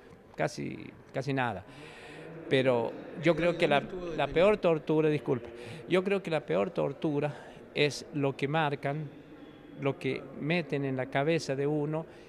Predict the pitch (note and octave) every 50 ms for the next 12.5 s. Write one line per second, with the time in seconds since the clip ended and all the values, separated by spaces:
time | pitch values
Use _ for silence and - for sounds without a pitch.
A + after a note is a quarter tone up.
0 | - - - C#3 B2 - - C#3 D3 D3+ D3+ D3 C#3+ A#2+ - - C#3 C#3+ C#3 -
1 | C3+ C#3 - - A#2+ G#2+ A2+ A#2+ A#2 A2 - - - - - - - - - -
2 | - - - - - - - - - - - - - A#2 C#3 C#3+ - D3 C3+ C3
3 | B2 B2+ C3 B2 - D3 C#3 C3 - C#3+ C#3 C#3 C3+ C3+ C#3+ D3 D3 D3 - -
4 | E3+ F3+ - - - - - - - - - - - - - - - B2+ B2 B2+
5 | D3 D3 C3+ C#3+ D3 D3 - - B2+ B2+ C3 C3+ D3+ D#3+ E3+ D3+ C3 - - -
6 | C3 A#2 - - C3+ C3+ C3+ C#3+ D3 D3 D3+ D#3 F3 F3 E3+ - - - - -
7 | - - - - C3+ C3 C#3 D3+ C#3+ - - C3+ A#2+ - - B2+ C3 C#3+ D3 C#3+
8 | C#3 C3 A#2+ - - B2+ B2+ B2+ C3+ C#3 C3+ C3 C3 B2 A#2+ C3 D3+ C#3+ C#3 C#3+
9 | D3 D#3+ E3+ - - - - - - - - - - - - - B2 B2+ C3+ D3+
10 | D3 C#3 - - C3+ B2 B2 B2 - - - - - - - - - B2+ C3+ C#3
11 | D3 D3+ C#3+ D3 C3+ C3+ - - - - - - - - - - - - D#3 D#3
12 | C#3+ - - D3 C#3+ C3+ - - -